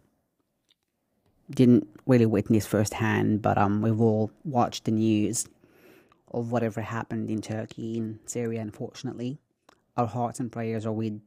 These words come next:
the people, the victims and their families. But we're thankful to wake up every morning, healthy, alive,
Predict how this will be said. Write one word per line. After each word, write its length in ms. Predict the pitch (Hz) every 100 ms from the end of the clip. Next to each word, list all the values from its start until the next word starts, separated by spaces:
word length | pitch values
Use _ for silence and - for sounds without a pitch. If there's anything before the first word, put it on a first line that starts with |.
| _
the 120 | 151
people, 520 | 120 117 - 113 117 127 _ _ _ _ -
the 80 |
victims 420 | 113 123 - 123 117
and 100 | 110
their 60 |
families. 580 | 107 120 117 117 127 - - _ _ _ _ _ _ _ _ _ _ _ _ _ _ _ _ _ _ _ _
But 120 | 175
we're 100 | 175
thankful 680 | 175 202 208 196 160 151 143 - - - - - 165 _ -
to 580 | - 151 135 135 131 127 139
wake 200 | 127 127
up 120 | 127
every 160 | 127 131
morning, 500 | 123 110 113 156 233 _ _ _ _ _ _ _ - -
healthy, 720 | 139 127 107 135 127 127 131 - _ _ _ _ -
alive, 960 | 120 110 107 104 110 107 - - -